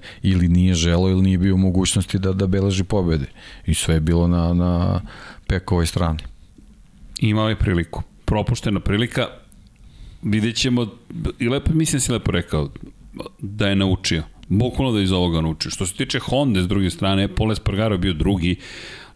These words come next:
Speaker 2: dvostruka pobjeda za Hondu, prvo pobjedničko postoje za Paula Espargara na Hondi, još uvek i jedino, ali delo da će se to popraviti ove godine. I treće mesto,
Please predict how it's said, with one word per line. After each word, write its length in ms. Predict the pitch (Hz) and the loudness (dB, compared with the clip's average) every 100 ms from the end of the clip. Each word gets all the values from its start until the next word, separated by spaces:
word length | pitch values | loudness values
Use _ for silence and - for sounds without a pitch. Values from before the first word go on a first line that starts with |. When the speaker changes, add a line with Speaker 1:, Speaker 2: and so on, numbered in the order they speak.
| - | -4
Speaker 2:
dvostruka 540 | 95 104 - 117 104 | 0 0 0 -2 -2
pobjeda 420 | - 104 95 85 | -2 0 0 2
za 100 | 87 | 2
Hondu, 540 | 87 - 85 85 101 - | 2 2 2 2 0 -2
prvo 240 | - 117 101 | -2 -2 0
pobjedničko 380 | 98 107 - 101 | 2 2 0 0
postoje 460 | 107 104 113 98 104 | 0 0 0 0 0
za 140 | 95 | 0
Paula 260 | - 92 95 | 2 0 2
Espargara 520 | - 98 95 95 87 | 0 0 2 2 4
na 180 | 104 107 | 2 2
Hondi, 520 | 107 98 95 120 123 - - _ _ _ _ - | 0 2 2 2 -2 -6 -20 _ _ _ _ -2
još 240 | 101 - | 0 0
uvek 280 | 113 95 - | 0 0 -4
i 220 | 127 113 90 | -2 0 2
jedino, 460 | 87 95 101 113 - - | 2 2 2 0 -6 -2
ali 200 | 92 87 | 0 2
delo 240 | 95 92 | 2 2
da 80 | 87 | 0
će 100 | - | -4
se 80 | 101 | -4
to 120 | 95 | -2
popraviti 500 | 98 87 101 87 87 | -2 0 0 0 0
ove 160 | 85 | 0
godine. 400 | 85 104 104 113 123 - - - - - | 0 0 0 0 -4 -14 -18 -18 -18 -6
I 240 | 160 180 | -4 -2
treće 340 | 117 135 147 104 | -2 -2 0 0
mesto, 480 | 131 135 127 127 | 0 0 -2 -2